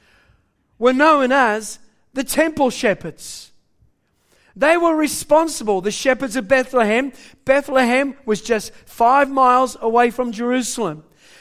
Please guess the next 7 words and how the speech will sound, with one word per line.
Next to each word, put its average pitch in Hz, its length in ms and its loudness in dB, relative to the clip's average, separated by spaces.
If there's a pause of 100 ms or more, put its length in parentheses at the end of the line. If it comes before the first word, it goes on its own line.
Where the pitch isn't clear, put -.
(220)
These 294 500 0
shepherds 262 580 -4
in 254 100 -4
Bethlehem, 208 600 -2
the 196 80 -4
temple 269 500 -2
shepherds, 190 580 -4